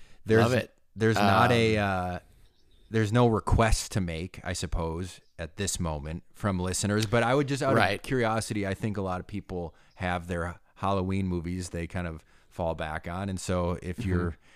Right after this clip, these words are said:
Speaker 1: if you're, uh, you know, just feeling like, like sharing some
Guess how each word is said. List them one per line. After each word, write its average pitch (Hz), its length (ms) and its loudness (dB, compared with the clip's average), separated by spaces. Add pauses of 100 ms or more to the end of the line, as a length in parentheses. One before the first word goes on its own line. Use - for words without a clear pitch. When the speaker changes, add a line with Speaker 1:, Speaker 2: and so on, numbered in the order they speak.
(120)
Speaker 1:
if - 180 -8
you're, 87 400 -2
uh, 82 260 -8 (360)
you 101 80 -6
know, 90 100 -2
just 87 200 -8
feeling 90 360 -4
like, 82 400 -8 (440)
like 78 340 -10
sharing 87 400 -4
some 80 400 -8